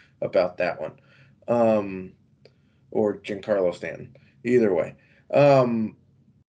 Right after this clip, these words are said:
so, yeah, he's got a speed component that's really impressive. You can, like, in a full season with O'Neal Cruz, you can probably expect thirty-plus homers and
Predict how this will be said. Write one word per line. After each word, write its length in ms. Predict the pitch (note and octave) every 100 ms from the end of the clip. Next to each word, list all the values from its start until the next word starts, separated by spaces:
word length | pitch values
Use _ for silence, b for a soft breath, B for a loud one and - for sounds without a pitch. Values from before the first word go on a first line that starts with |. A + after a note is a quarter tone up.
| _ _
so, 180 | - E3+
yeah, 320 | D3+ D#3 A#2
he's 260 | A2+ F3+ F#3+
got 200 | A3 G3
a 60 |
speed 300 | F#3 F3 D#3
component 480 | C3+ C3+ C3 B2 G#2+
that's 160 | G#2 G#2+
really 400 | G#2+ A#2+ A2 G#2+
impressive. 540 | F#2+ G#2 F#2 - -
You 180 | F2+ B2+
can, 400 | C3+ C3+ A#2+ A2 _ _ _ _ _ -
like, 420 | A#2+ A#2 A2 - _
in 160 | C3+ B2+
a 80 | A2+
full 340 | - D#3+ F3
season 580 | - D#3+ D#3 F3+ F3 D#3+
with 120 | E3
O'Neal 340 | E3+ E3 E3
Cruz, 340 | D#3+ E3+ E3 D3
you 100 | C#3
can 160 | B2+
probably 460 | A2 A#2+ A#2 A2+ A2+
expect 360 | G#2+ - A2 -
thirty-plus 460 | A2+ A2 A2+ G#2
homers 500 | - G#2 G#2 G2 - -
and 480 | G2+ G2 G2 G2